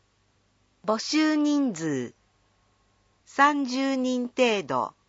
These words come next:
修学資金。四万三千円。自宅外通学。五万円。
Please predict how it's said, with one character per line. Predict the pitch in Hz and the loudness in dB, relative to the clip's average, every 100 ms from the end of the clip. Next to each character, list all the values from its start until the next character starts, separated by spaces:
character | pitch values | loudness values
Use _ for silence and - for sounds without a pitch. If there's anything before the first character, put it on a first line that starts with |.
| _ _ _ _ _ _ _ _ _ _ | _ _ _ _ _ _ _ _ _ _
修 | - - 294 302 | -10 -4 -2 0
学 | 277 277 269 | 0 0 -2
資 | - - | -8 -8
金。 | 202 175 135 120 _ _ _ _ _ _ _ _ _ _ | -8 -8 -8 -14 _ _ _ _ _ _ _ _ _ _
四 | 190 269 294 285 | -4 0 0 0
万 | 294 269 240 | 0 -2 -4
三 | - 208 240 233 | -2 -2 0 -2
千 | 202 214 214 - | 0 0 -2 -4
円。 | 190 180 165 - _ _ _ _ _ _ _ _ _ _ _ _ | -6 -6 -10 -14 _ _ _ _ _ _ _ _ _ _ _ _
自 | 202 - | -10 -4
宅 | 294 - 269 | -4 -4 0
外 | 277 269 254 | 2 2 -4
通 | - 254 214 | -6 -4 -2
学。 | 170 151 - 120 - _ _ _ _ _ _ _ _ _ - | -4 -8 -14 -16 -16 _ _ _ _ _ _ _ _ _ -4
五 | 196 | -2
万 | 214 254 247 240 226 | 2 2 2 -2 -2
円。 | 220 208 190 | -2 -4 -8